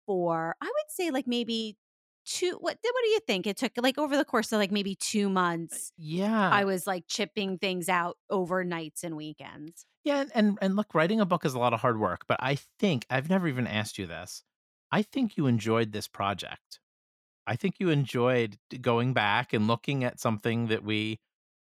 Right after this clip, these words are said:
Speaker 2: that kinda
Speaker 1: I
Speaker 2: helped
Speaker 1: did
Speaker 2: start our
Speaker 1: not enjoy
Speaker 2: careers.
Speaker 1: it. Yeah, that, well, that, yeah, I did not enjoy it. Um, it was relatively, right, like, it wasn't writing a book,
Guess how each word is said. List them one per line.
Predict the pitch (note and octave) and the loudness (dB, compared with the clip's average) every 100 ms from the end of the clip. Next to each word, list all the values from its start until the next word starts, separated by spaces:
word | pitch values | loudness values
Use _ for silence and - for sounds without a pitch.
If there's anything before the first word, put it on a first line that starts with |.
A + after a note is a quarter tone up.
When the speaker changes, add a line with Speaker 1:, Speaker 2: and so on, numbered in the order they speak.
| - | -2
Speaker 2:
that | A#2+ - | -2 -2
kinda | - D#3 A#2+ | -2 2 4
Speaker 1:
I | |
Speaker 2:
helped | C3+ | 4
Speaker 1:
did | C4+ | 2
Speaker 2:
start | G#3 D3+ C#3+ | 2 4 6
our | A#3+ | 4
Speaker 1:
not | C4+ | 4
enjoy | - C#3+ D4 | 2 4 4
Speaker 2:
careers. | E3 D#3+ D#3+ | 2 2 0
Speaker 1:
it. | D#3 F3+ - _ _ _ _ _ - | 0 -2 -4 _ _ _ _ _ -4
Yeah, | A3+ G#3 F3+ - | 0 4 2 4
that, | C4 - | 2 2
well, | C#4 C4 | 0 0
that, | B3 C4 | -2 2
yeah, | B3 | 2
I | G3 | 4
did | C4+ | 2
not | A3+ G#3 F#3+ - | 0 0 0 -2
enjoy | F#3+ F#3 F#3 E3+ | -4 -6 -6 -6
it. | E3 F#3+ - G3+ | -6 -8 -4 0
Um, | F#3+ F#3+ | 2 2
it | A3 | 2
was | G#3+ G#3+ G3 | 4 2 0
relatively, | G#3 G#3 G#3 B3 A#3+ A3 G3 | -2 2 2 2 -2 -2 -2
right, | F#3 F#3+ - | 0 -2 -2
like, | F#3+ - | -4 -2
it | G#3+ | -4
wasn't | F#3+ A#3+ A3+ G3 E3+ | 2 2 2 -4 0
writing | F#3 F#3+ F3 D#3+ | 0 2 -2 -6
a | |
book, | E3 F#3 - | -4 -4 -4